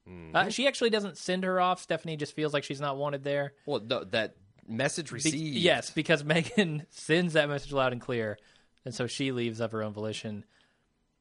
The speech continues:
Speaker 2: Uh, this is the scene where we were talking about her not eating the meat that she was prepared. Uh, there's some mention also of, uh, the pregnancy, uh, Stephanie's being pregnant, and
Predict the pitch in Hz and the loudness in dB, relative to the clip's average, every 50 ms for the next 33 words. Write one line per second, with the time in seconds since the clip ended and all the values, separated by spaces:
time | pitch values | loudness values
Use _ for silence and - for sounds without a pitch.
0 | _ - 131 127 123 123 123 123 127 139 143 143 143 139 131 - 151 139 135 127 | _ -2 0 2 4 4 2 2 2 0 -2 -2 -4 -8 -6 -4 -4 -2 0 2
1 | 123 120 120 117 113 123 123 117 113 113 113 107 110 110 110 107 110 117 - 120 | 2 2 2 0 0 2 0 0 0 -2 -4 -2 0 0 0 -2 -4 -6 -8 -6
2 | 110 107 107 104 - - 120 110 110 110 110 107 107 107 113 123 143 151 147 135 | -6 -6 -8 -10 -10 -8 -6 -6 -6 -6 -6 -8 -6 -6 -6 -4 -4 -6 -6 -8
3 | 139 135 131 - 143 135 123 131 131 120 - - _ _ _ _ _ _ _ _ | -10 -10 -8 -6 -6 -6 -4 -4 -6 -6 -8 -16 _ _ _ _ _ _ _ _
4 | _ _ - 123 - 139 135 135 135 131 127 123 - _ _ _ _ _ _ _ | _ _ -12 -8 -2 -2 0 0 0 -2 -4 -6 -12 _ _ _ _ _ _ _
5 | _ _ _ _ _ _ _ _ _ _ _ _ - 127 135 135 135 135 135 139 | _ _ _ _ _ _ _ _ _ _ _ _ -4 2 2 4 4 4 0 -2
6 | _ _ _ _ _ _ 143 165 170 - - 190 190 214 254 269 - 202 185 180 | _ _ _ _ _ _ 0 0 0 0 0 0 0 0 0 0 -2 0 2 2
7 | 185 180 - 165 147 139 127 120 123 127 127 123 120 117 113 - _ _ _ _ | 2 2 2 4 4 4 4 2 2 4 4 4 2 0 -8 -12 _ _ _ _
8 | _ _ _ _ _ _ _ _ _ _ _ _ _ - 120 117 113 110 107 113 | _ _ _ _ _ _ _ _ _ _ _ _ _ 0 0 2 2 2 0 -4
9 | 110 _ - 165 160 156 139 127 117 - 113 104 104 107 113 - _ _ _ _ | -10 _ 2 2 2 4 2 -6 -8 -8 -10 -10 -10 -10 -12 -14 _ _ _ _
10 | _ _ _ _ _ _ _ _ _ _ _ _ - 110 110 110 - - - - | _ _ _ _ _ _ _ _ _ _ _ _ -10 -8 -8 -8 -10 -10 -4 -4
11 | 135 123 139 135 127 117 - 123 120 117 - - 120 113 107 110 110 107 107 - | -4 -4 -4 -6 -8 -8 -6 -8 -8 -8 -4 -4 -4 -4 -4 -4 -8 -8 -8 -12
12 | _ _ _ _ _ _ _ _ _ - 120 120 117 117 117 113 113 120 | _ _ _ _ _ _ _ _ _ -6 -2 -2 0 0 -2 -2 -4 -6